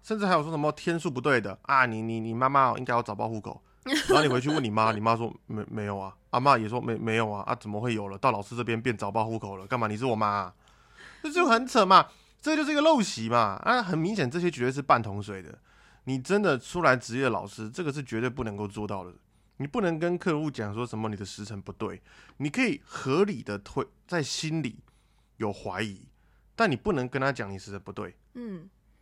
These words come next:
Speaker 1: 哦。
Speaker 2: 那如果老师遇到怀疑的时候，你会怎么做呢？
Speaker 1: 呃，因为我都会要求你们提供给我，呃，正确的时辰嘛。
Speaker 2: 对。
Speaker 1: 所以我不会怀疑啊。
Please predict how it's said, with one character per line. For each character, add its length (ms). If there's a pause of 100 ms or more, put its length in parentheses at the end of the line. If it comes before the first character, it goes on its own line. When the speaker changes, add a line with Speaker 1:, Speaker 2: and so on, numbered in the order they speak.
(120)
Speaker 1:
哦。 220 (840)
Speaker 2:
那 220
如 120
果 160
老 160
师 200
遇 160
到 260
怀 380
疑 200
的 140
时 180
候， 180
你 120
会 140
怎 120
么 60 (100)
做 280
呢？ 180 (400)
Speaker 1:
呃， 600 (400)
因 100
为 60
我 160
都 80
会 120
要 160
求 160
你 80
们 140
提 180
供 220
给 140
我， 340 (600)
呃， 360
正 200
确 140
的 100
时 180
辰 160
嘛。 140 (100)
Speaker 2:
对。 260 (140)
Speaker 1:
所 140
以 20
我 80
不 140
会 60
怀 180
疑 80
啊。 140